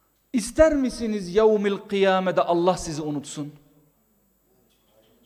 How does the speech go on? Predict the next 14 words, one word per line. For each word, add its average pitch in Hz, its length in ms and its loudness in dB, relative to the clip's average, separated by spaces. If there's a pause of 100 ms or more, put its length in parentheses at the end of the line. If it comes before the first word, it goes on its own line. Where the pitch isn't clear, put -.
(600)
Allah 139 400 -6
muhafaza, 120 440 -10
değil 190 280 -6
mi? 107 140 -18 (1600)
Bakınız, 185 580 -4 (360)
bu 196 120 -2
ifadeyi 202 480 0
aynen 214 360 -2
tekrar 165 380 -6
ediyorum. 113 400 -14 (560)
Hiçbirimiz 240 840 2
buradan, 196 400 4 (500)
şu 262 200 -2
meclisten 247 1000 2